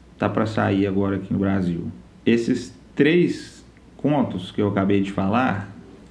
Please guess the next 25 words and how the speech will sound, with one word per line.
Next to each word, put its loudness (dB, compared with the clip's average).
eles 4
são 2
o 4
material 4
que 0
o 2
George 4
mesmo 4
escreveu, 0
como 4
o 6
arquimestre 2
Gilden, 2
que 0
é 6
um 6
arquimestre 2
que -2
viveu, 2
acho -2
que -4
uns -8
cinquenta 2
anos 2
antes -2